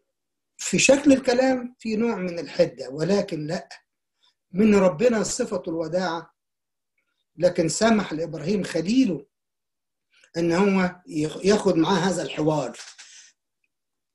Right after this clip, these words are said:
لأن إبراهيم كخليل، كخليل الله، ربنا سمح له بهذا الحوار. ليه؟ لأن الله بيت-، بيتصف بالوداعة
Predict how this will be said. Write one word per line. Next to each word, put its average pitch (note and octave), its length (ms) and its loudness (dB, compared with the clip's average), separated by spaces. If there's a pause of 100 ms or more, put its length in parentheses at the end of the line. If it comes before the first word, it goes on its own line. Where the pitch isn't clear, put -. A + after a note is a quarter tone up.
(200)
لأن D#3 260 2
إبراهيم D#3+ 400 4
كخليل، F#3 760 0 (480)
كخليل F#3+ 440 2
الله، E3+ 520 2 (580)
ربنا E3 400 4
سمح A3 380 0
له G3 100 0
بهذا F#3+ 280 -2
الحوار. F3 380 -2
ليه؟ F3+ 580 0 (720)
لأن D#3+ 520 -2
الله D#3 600 -4
بيت-، D#3 420 -8
بيتصف C#3+ 640 -4
بالوداعة C3+ 840 -4